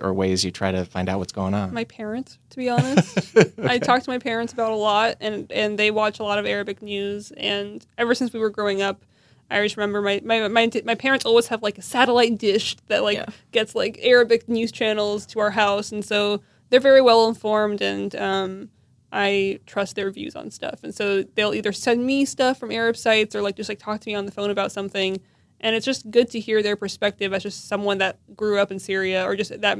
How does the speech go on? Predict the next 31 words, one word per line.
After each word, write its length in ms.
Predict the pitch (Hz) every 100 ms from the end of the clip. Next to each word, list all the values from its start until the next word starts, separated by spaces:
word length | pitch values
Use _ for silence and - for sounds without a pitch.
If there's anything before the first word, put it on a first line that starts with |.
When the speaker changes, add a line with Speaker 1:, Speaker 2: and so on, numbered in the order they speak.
| 190
Speaker 2:
region 320 | 196 208 202
of 80 | 190
the 80 | 185
world, 480 | 190 190 - 220 _
because 300 | - 214 208
they 160 | 208 208
understand 500 | 208 202 208 202 196
the 140 | 196
government 340 | 196 196 190 202
more 100 | 196
than 120 | 196
I 80 | 196
can 140 | 196
ever 320 | 202 196 208 -
understand 440 | - 214 - - -
it. 140 | - _
Speaker 3:
Yeah, 100 | 233
my 120 | 220
parents 240 | 226 233 220
had 140 | 185
the 80 | 170
Iranian 300 | 165 160 165
satellite 400 | 175 - - 156
as 120 | - 208
Speaker 2:
Yeah. 80 |
Speaker 3:
well. 260 | - - 208 _ -
I 20 |
never 200 | 269 254
thought 180 | 240 233
about 200 | 117
it. 120 | 90